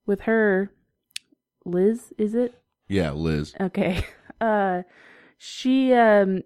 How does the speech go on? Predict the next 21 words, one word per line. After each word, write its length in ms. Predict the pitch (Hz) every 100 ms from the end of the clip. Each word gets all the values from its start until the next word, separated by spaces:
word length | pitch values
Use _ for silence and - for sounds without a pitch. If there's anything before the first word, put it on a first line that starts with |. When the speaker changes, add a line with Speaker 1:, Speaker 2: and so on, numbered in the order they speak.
| _ _
Speaker 1:
why 340 | 196 190 233 294
is 120 | 320
she 160 | 320 294
doing 360 | 277 302 311 196
that? 140 | 156
That's 220 | 196 208
weird. 400 | 202 254 269 170
She's 180 | - 196
just 220 | 202 170
bored 360 | 175 170 190 233
and 100 | 202
she 120 | -
wants 280 | 185 185 185
to, 100 | 190
like, 280 | 180 170 175
make 200 | 175 175
new 120 | 175
friends. 400 | 170 160 208 254
Speaker 2:
See, 100 | 131
I 80 | 123
think, 380 | 135 170 -